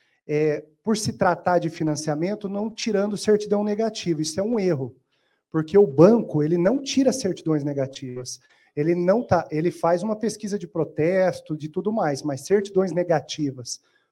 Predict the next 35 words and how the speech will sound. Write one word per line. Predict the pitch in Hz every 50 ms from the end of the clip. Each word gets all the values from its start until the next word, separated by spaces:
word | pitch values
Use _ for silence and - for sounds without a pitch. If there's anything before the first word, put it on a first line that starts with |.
| _ -
o | 147
que | 147 - 170
a | 165
gente | 135 151 196 214 214 - -
tira, | - - 196 190 170 147 127
que | - - 147
o |
corretor | - - 160 143 151 151 151 175 196 220
tira, | 214 214 - - 175 160 143 135 120 117 - _ _ _ _ _
civil, | - - - - 196 214 214 170 151 160 151 151
criminal, | - 160 165 156 147 139 135 147 170 185 170 156 139
trabalhista, | - - 165 160 156 147 139 135 139 160 151 - 220
o |
banco | 180 180 175 175 175 190
não | 196 240
faz. | 233 - 262 226 165 135 123 - - - - - _ _ _ _ _ _ _ _ _ _
Então, | 147 143 147 180 180 208 214 196 165 - - -
num | 156 147 156 190 254 269 269
caso | - 208 190 185 175 156 135 151
especificamente | 147 147 - 185 170 - - - 175 170 170 190 - - -
de | 190
um | 190
financiamento | 190 - 196 190 185 175 180 - 175 170 175 180 175 170
bancário, | 151 156 151 139 127 - - 160 185 214 214 180 143 127 123 - _ _ _ _ _ _ _ _ _ _ _ _ _ _
foi | - - 196 208 214
assinado | 196 208 - - 190 160 170 196 233 247 208
o | 208
contrato | 196 196 185 175 175 180 165 156 156 -
particular | - 165 151 139 - - 160 156 156 151 147 -
com | - 147 135
força | - - 160 160 151 - 165
de | 156
escritura | - - 147 135 139 151 151 135
pública, | 131 - - 175 214 226 240 208 202 165
Ranada, | 143 147 147 143 135 131 131 127 123